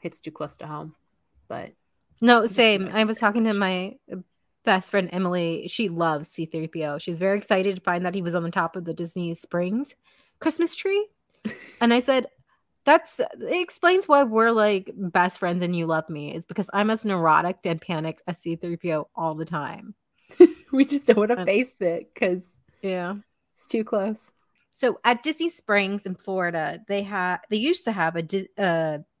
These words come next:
Speaker 2: Christmas tree trail, but now it's kind of like a scavenger hunt 'cause I guess they don't want everyone to pile together 'cause of obvious reasons.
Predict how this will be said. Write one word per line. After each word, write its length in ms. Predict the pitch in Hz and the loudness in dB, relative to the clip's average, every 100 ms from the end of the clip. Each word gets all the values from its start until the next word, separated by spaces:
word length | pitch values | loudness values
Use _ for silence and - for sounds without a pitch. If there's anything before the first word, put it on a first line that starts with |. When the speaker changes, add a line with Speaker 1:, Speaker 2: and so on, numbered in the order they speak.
| _ _ _ _ _ | _ _ _ _ _
Speaker 2:
Christmas 480 | - 339 - 220 - | -8 -6 -2 -2 -2
tree 220 | - 214 | -8 -6
trail, 480 | 190 - 202 202 233 | -6 -2 0 2 0
but 100 | 208 | -4
now 240 | 180 185 | -2 -2
it's 140 | 185 - | -2 -4
kind 160 | 214 | -4
of 60 | 190 | -2
like 100 | 180 | -6
a 40 | |
scavenger 480 | 175 - 170 185 202 | -8 -6 -4 -4 -4
hunt 240 | 196 214 220 | -2 -2 -4
'cause 140 | - | -8
I 60 | 170 | -6
guess 220 | 196 196 | -6 -2
they 120 | 208 | -2
don't 240 | 190 180 | 0 -2
want 240 | 180 180 - - - - | -2 -4 -6 -20 -20 -2
everyone 320 | 202 190 190 | 0 2 0
to 80 | 185 | -2
pile 400 | - - 175 175 | -4 0 0 0
together 600 | 190 165 156 180 208 247 - _ _ _ _ _ _ _ _ | -2 -2 0 0 -2 -4 -14 _ _ _ _ _ _ _ _
'cause 160 | 180 156 | -6 0
of 80 | |
obvious 320 | 156 156 165 170 | 2 2 0 -2
reasons. 500 | 170 170 185 196 | -2 -2 -2 -6